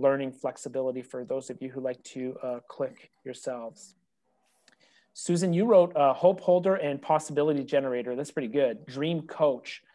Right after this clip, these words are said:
That acknowledges the coach aspect, which I, I really like, uh, that suggestion as well. So thank you for that.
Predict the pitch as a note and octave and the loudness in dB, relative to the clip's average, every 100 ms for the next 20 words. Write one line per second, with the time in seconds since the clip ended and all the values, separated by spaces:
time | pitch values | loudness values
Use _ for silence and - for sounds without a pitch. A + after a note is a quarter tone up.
0 | _ - E3 F3+ E3+ D#3 D#3+ D#3 D3+ - | _ 4 4 4 2 0 2 0 -4 -6
1 | - - C#3+ D3 D3 B2+ B2 - C3+ - | -4 2 2 2 -6 -8 -10 -6 -6 -6
2 | C3 B2 C3 C3 C#3+ C#3+ C3+ B2+ B2+ B2+ | -12 -6 -6 -4 -4 -2 -2 -2 -4 -6
3 | B2+ A#2+ C3 - B2+ C3 B2 - B2 - | -10 -6 -8 -8 -12 -10 -12 -14 -18 -10
4 | C3 B2 C3+ B2 C#3 C3 C3+ - C2+ C#2 | -8 -8 -12 -10 -10 -10 -16 -16 -16 -18
5 | - | -20